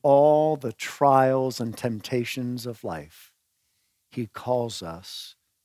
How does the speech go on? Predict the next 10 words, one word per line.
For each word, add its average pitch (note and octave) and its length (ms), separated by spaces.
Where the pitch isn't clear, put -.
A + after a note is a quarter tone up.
to G#2 120
live F#2+ 560
by D#2 200
faith. - 580
Let's - 180
pray. - 320
Lord, D#3 240
this D3 180
perhaps D3+ 480
is, A#2 520